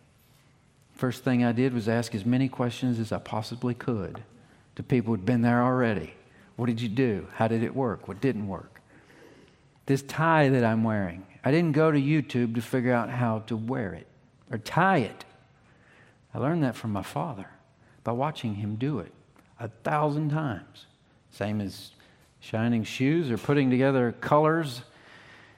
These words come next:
Dad was a, a clothing salesman at a suit store, so he, he knew what to do with that type of thing.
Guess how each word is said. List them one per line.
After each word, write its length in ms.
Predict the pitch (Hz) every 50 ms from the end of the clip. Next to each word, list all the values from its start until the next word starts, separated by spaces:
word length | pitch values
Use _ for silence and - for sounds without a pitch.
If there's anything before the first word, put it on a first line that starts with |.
| _ _ -
Dad 400 | 120 135 139 147 156 156 135 127
was 260 | 135 139 135 120 117
a, 480 | 135 135 131 127 123 120 123 131 127 - - - - - - - -
a 180 | 123 120 117 101 131 135 151 - - - - - - _ _ _ _ _ _ _ _
clothing 580 | - - - 151 160 156 139 123 127 120 110 107
salesman 760 | - - - - 120 107 98 92 92 - - 90 87 - - - -
at 140 | 101 101 107
a 40 |
suit 440 | 101 - - - 143 139 131 139 -
store, 420 | - - - - 82 76 76 - - - - _ _ _ _
so 140 | - - 131
he, 240 | 120 131 156 160 151 147
he 200 | - - 175 190
knew 240 | 170 147 143 139 123
what 240 | 101 92 104 -
to 80 | - 110
do 220 | 113 139 185 220
with 180 | 214 170 131 -
that 240 | - 98 92 - -
type 260 | - - 98 92 -
of 100 | 98 87
thing. 340 | - - 104 90 85 104